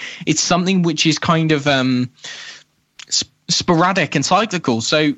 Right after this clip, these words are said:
sometimes you may go for a urine test, it may come back normal,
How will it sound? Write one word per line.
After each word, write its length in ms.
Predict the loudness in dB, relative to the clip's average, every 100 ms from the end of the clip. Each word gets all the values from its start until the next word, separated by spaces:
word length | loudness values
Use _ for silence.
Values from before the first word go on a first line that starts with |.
| _
sometimes 680 | 0 0 2 2 2 0 2
you 120 | 2
may 260 | 4 2 2
go 220 | 2 0
for 160 | 2 0
a 40 |
urine 320 | 2 2 2
test, 420 | 2 0 0 -4 -12 _ _ _ _ _ _ 0
it 80 | 2
may 140 | 2
come 220 | 2 2
back 180 | 2 2
normal, 560 | 0 2 2 2 0